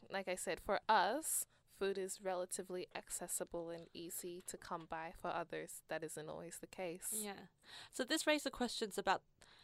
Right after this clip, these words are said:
Speaker 2: you know, the ethics of food. So
Speaker 1: Absolutely. And I guess that's what we're gonna talk about. We don't often consciously think about where our food comes from,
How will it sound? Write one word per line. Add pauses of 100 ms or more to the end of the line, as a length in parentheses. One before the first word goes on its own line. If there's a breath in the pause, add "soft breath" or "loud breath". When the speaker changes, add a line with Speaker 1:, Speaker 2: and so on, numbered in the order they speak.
(460)
Speaker 2:
you
know,
the
ethics
of
food.
So (280)
Speaker 1:
Absolutely.
And
I
guess
that's
what
we're
gonna (380)
talk
about.
We
don't
often
consciously
think
about (240)
where
our
food
comes
from,